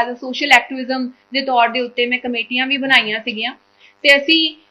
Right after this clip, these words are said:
ਉੱਥੇ ਜਾ ਕੇ ਦੇਖਿਆ ਸੀਗਾ ਕਿ ਕਿਸ ਤਰੀਕੇ ਦੇ ਨਾਲ ਜਿਹੜੇ ਇਹ ਨਸ਼ਾ ਤਸਕਰ ਨੇ ਸਾਡੀਆਂ ਮਾਵਾਂ ਦੇ,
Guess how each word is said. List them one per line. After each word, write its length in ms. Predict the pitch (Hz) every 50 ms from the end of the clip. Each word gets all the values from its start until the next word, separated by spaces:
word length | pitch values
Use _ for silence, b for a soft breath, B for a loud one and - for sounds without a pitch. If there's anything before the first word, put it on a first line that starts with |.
| b -
ਉੱਥੇ 220 | 285 277 285 330
ਜਾ 140 | 285 294 294
ਕੇ 160 | 294 294 320
ਦੇਖਿਆ 380 | 247 262 262 262 262 302 302 302
ਸੀਗਾ 240 | 294 294 247 277 294
ਕਿ 120 | 302 320
ਕਿਸ 260 | 330 - 320 330 339
ਤਰੀਕੇ 360 | 330 330 302 294 269 - 311
ਦੇ 100 | 269 302
ਨਾਲ 260 | 294 277 269 269 269 269
ਜਿਹੜੇ 200 | 262 277 277 302
ਇਹ 240 | 277 - 294 302 285
ਨਸ਼ਾ 380 | 269 262 262 262 294 277 277
ਤਸਕਰ 460 | 285 285 277 254 254 - - 285 277 262
ਨੇ 240 | 262 254 262 269
ਸਾਡੀਆਂ 400 | 269 269 269 247 247 269 269 269
ਮਾਵਾਂ 420 | 262 254 247 240 233 240 247 254 254
ਦੇ, 260 | 247 247 240 240